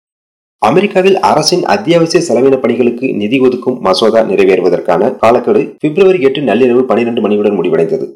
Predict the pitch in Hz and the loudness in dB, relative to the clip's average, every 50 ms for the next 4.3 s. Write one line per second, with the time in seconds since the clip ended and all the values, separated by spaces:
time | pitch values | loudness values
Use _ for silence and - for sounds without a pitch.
0 | _ _ _ 110 107 110 104 - 143 165 165 - 113 107 104 117 107 101 110 107 | _ _ _ -4 0 0 2 2 2 0 -2 -2 -2 0 2 4 2 2 2 0
1 | 120 151 - - 113 131 175 185 190 180 175 170 156 147 135 135 131 127 127 - | -2 -2 0 0 0 0 2 2 2 2 2 0 -2 -2 0 2 2 0 0 0
2 | 151 143 - - - 127 143 143 131 117 123 127 123 113 104 - - - 95 113 | -2 0 0 0 0 2 0 0 0 -2 -4 -4 -2 -2 -4 -4 -4 -2 2 2
3 | 139 143 139 139 131 - 123 113 98 98 107 104 101 - - - - 101 95 85 | 2 2 2 0 0 -2 -4 -2 0 2 2 0 0 0 -2 -4 -2 -2 -2 0
4 | 82 82 82 82 80 76 | 2 0 0 0 -2 -8